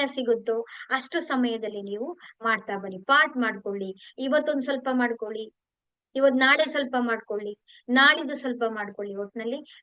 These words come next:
ಮಾಡ್ಲೇಬೇಕಾಗತ್ತೆ. ನಮ್ಮ ಟ್ವೆಂಟಿ ಫೋರ್ ಪಾರ್ಟ್ಸ್ ಅಲ್ಲಿ ಇರುವಂತಹ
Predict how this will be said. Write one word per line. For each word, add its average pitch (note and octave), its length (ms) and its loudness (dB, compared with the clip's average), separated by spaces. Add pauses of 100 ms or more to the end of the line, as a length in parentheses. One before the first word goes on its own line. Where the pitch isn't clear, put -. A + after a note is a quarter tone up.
ಮಾಡ್ಲೇಬೇಕಾಗತ್ತೆ. G3+ 1200 -2 (1600)
ನಮ್ಮ B3 180 2 (100)
ಟ್ವೆಂಟಿ D4 480 -2
ಫೋರ್ B3+ 280 2
ಪಾರ್ಟ್ಸ್ D4 520 -2
ಅಲ್ಲಿ C4+ 140 -2
ಇರುವಂತಹ G#3+ 520 -6